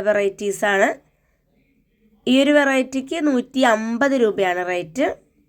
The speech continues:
അതേപോലെ മഹാറയുടെ ഉണ്ടോ ഈ ഒരു കളറ്, അതായത്, ഏ, ചെങ്കല്ലിൻ്റെ കളറ്. ഈ ഒരു കളർ ഒരുപാട് പേര് ചോദിക്കാറുണ്ട്. പിന്നെ മഹാറ വെറൈറ്റീസ് നമുക്ക് ഹാങ്ങിങ്ങിനൊക്കെ ഉപയോഗിക്കും. ഇതൊരു അടിപൊളി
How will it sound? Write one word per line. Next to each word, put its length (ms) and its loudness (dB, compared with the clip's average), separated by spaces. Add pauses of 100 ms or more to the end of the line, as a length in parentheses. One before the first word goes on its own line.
(800)
അതേപോലെ 460 4 (100)
മഹാറയുടെ 680 2 (1600)
ഉണ്ടോ 220 2 (500)
ഈ 20 0 (120)
ഒരു 160 4
കളറ്, 300 2 (120)
അതായത്, 340 2 (240)
ഏ, 20 2 (220)
ചെങ്കല്ലിൻ്റെ 680 0
കളറ്. 280 0 (440)
ഈ 160 -2
ഒരു 160 2
കളർ 240 6
ഒരുപാട് 500 2
പേര് 240 0
ചോദിക്കാറുണ്ട്. 720 -2 (160)
പിന്നെ 180 -2 (120)
മഹാറ 280 0 (120)
വെറൈറ്റീസ് 440 -2
നമുക്ക് 280 -6
ഹാങ്ങിങ്ങിനൊക്കെ 680 0
ഉപയോഗിക്കും. 380 0
ഇതൊരു 180 -4
അടിപൊളി 420 -4